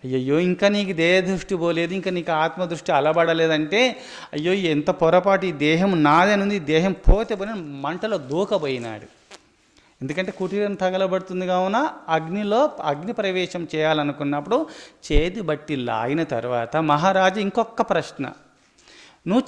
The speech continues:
చనిపోయిన తర్వాత ఏమవుతావు?" "ఏమవుతా? బూడిద అయిపోతా." "ఆ బూడిద ఎవరిది?" అంటే, "నేను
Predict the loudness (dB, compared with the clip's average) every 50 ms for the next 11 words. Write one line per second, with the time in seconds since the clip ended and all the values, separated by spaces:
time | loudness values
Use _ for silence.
0 | 4 4 4 4 2 2 0 0 0 0 0 0 0 2 2 2 2 2 2 0
1 | 0 2 2 2 2 2 2 0 0 0 0 0 0 0 -2 -4 -6 -6 -6 -8
2 | -10 -16 -20 _ _ _ _ _ _ _ _ _ 0 2 4 4 4 4 2 0
3 | 0 0 0 2 2 2 2 4 2 2 2 0 -4 -6 -6 -6 -8 -12 -12 -14
4 | _ _ _ _ _ _ _ _ _ _ _ _ 2 4 4 4 4 2 2 0
5 | 2 2 0 0 0 2 2 2 4 6 6 6 6 4 4 2 2 2 0 0
6 | 0 0 2 2 2 2